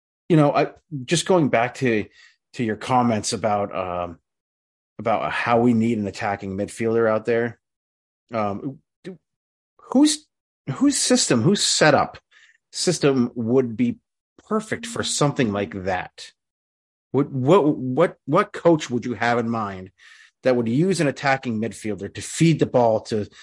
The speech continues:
somebody like Harry Kane? Do you, do you have an idea?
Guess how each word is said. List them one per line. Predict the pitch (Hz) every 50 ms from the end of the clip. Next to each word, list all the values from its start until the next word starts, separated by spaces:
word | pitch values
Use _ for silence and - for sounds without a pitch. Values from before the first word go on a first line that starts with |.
| - _ _
somebody | - - - 147 127 117 117 113
like | 104 104 104 - -
Harry | - 113 107 101 101 95
Kane? | - - 104 92 87 85 85 76 - _ _ _ _ _ _ _ _ _ _ _ _ _ _ _ _ -
Do | - 147 151
you, | 151 143 147 - - -
do | 147
you | 151 135
have | 120 160 170 165
an | 165 160
idea? | 160 156 147 156 156 160 156 160 151